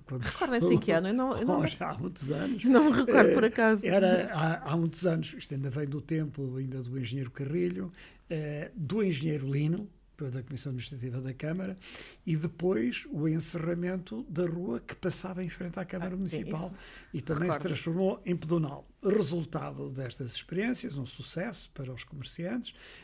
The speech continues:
Speaker 1: um sucesso para as pessoas e para, e para as famílias, eh, foi tudo bom. Mas não houve, eh, polémica? Ai, não, que não houve. Uma enorme polémica. Por isso é que eu acho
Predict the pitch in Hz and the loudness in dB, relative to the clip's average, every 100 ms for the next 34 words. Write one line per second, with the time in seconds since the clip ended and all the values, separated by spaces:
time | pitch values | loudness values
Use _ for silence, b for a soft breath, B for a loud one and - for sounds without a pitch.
0 | B 160 - 160 - 135 - - 143 120 | B -4 -2 -4 -2 -4 -6 -8 -8 -8
1 | - - - 208 262 170 127 156 113 131 | -8 -10 -8 -6 -4 -6 -10 -12 -14 -12
2 | 117 - 170 165 202 240 - B B B | -10 -6 -4 -2 0 -2 -4 B B B
3 | - 151 151 - 175 180 226 175 156 - | -4 -2 -2 0 0 2 0 0 -2 -2
4 | - 180 196 196 208 247 208 175 175 165 | 0 4 4 2 4 4 4 2 2 2
5 | 156 151 147 147 143 139 165 165 226 269 | 2 0 -2 -2 -4 -4 0 2 2 0
6 | - - 180 151 156 - 220 196 156 147 | -4 -6 -4 -4 -4 -4 -6 -6 -8 -12
7 | - 156 147 147 175 139 151 147 131 104 | -8 -4 -2 -2 -2 -4 -6 -10 -10 -14
8 | - 156 - 143 - 156 131 170 185 233 | -14 -12 -8 -6 -4 -6 -6 -4 -4 -4
9 | - | -8